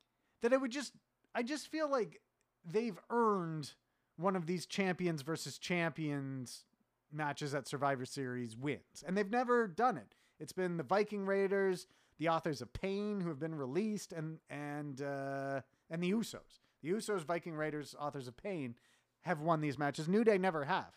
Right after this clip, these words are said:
I think, uh, like, this is, like, one thing that New Day hasn't accomplished. Uh, I'm hoping that they do it on Sunday. Then, in the women's champion versus champion match, this will steal the show.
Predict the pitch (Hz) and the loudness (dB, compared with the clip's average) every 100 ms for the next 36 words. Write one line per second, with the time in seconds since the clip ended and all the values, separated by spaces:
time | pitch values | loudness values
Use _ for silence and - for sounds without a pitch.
0 | _ _ - 180 285 254 - - - 185 | _ _ -12 0 0 0 -8 -14 -12 -10
1 | 180 - - 170 202 170 175 135 131 127 | -10 -16 -8 -6 -4 -2 -2 -4 -8 -8
2 | 139 160 208 220 226 208 - 226 175 127 | 0 4 4 4 0 -2 0 0 0 -6
3 | 123 170 180 165 143 160 156 127 160 160 | -4 -2 2 0 0 -6 -8 -6 -4 -4
4 | 110 98 - _ _ _ _ _ _ _ | -8 -16 -18 _ _ _ _ _ _ _
5 | 98 101 104 104 101 - 135 220 233 202 | -16 -12 -10 -10 -12 -10 4 4 4 2
6 | 180 156 143 175 147 95 _ _ - 117 | 0 -2 -2 -2 -2 -6 _ _ -16 -10
7 | 151 127 90 - _ _ _ _ _ _ | -6 -8 -10 -20 _ _ _ _ _ _
8 | _ _ _ _ _ _ _ _ _ _ | _ _ _ _ _ _ _ _ _ _
9 | _ _ 117 151 320 320 165 160 214 185 | _ _ -8 2 4 4 2 -2 -2 -2
10 | 147 294 370 320 151 - - - 294 294 | 0 2 4 2 0 -8 -6 0 0 2
11 | 247 180 190 165 - 220 254 247 247 220 | 0 0 -2 -4 -4 -2 -2 -2 -4 0
12 | 240 240 - _ 143 214 262 220 226 220 | 0 0 -6 _ -2 0 2 2 2 2
13 | - 214 185 156 - 123 | 4 6 6 2 -2 -6